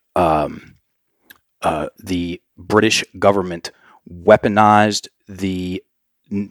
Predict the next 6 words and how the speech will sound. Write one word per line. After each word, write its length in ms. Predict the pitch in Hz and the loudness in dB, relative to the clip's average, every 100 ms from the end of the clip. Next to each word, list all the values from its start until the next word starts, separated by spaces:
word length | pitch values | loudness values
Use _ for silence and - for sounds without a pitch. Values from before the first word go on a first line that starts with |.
| _ | _
covid 240 | - 107 104 | 2 2 4
nineteen 600 | 104 101 - 104 98 92 - | 0 -2 -6 -6 -6 -8 -8
narrative 400 | 98 95 95 - | -4 -2 -2 -4
specifically 880 | - - - 120 - 113 101 98 - | -4 0 2 0 -4 -4 -2 -4 -8
to 500 | - 104 98 95 - | -8 -4 -4 -4 -6
increase 600 | 117 104 - 104 95 - | -6 -6 -4 -4 -2 -4